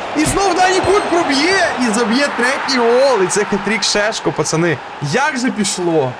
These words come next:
як же гарно пішло, як же Бренфорд розклеївся. П'ять голів в шести матчах від Шешко. Просто чемпіон. Так, зараз вже скоро будемо робити заміни.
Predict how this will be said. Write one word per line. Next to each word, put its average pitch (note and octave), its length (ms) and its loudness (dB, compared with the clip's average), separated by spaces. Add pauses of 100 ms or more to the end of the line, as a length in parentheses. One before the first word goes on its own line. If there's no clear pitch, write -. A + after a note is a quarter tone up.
як A#3 260 0
же A3+ 140 0
гарно G#3 300 0
пішло, G3+ 480 0
як G3+ 300 0
же G3 100 0
Бренфорд E3+ 540 -2
розклеївся. C3+ 680 -2 (720)
П'ять A#3+ 240 -2
голів A#3+ 360 0
в G3+ 60 -8
шести F#3 300 -2
матчах E3+ 380 -2
від C3+ 140 -8
Шешко. B2+ 320 -2 (280)
Просто E3+ 280 0
чемпіон. C3+ 440 0 (920)
Так, E3+ 200 -2
зараз E3 200 0
вже D#3+ 100 -2
скоро F3+ 240 0
будемо E3 240 2
робити D#3 260 0
заміни. D#3+ 500 2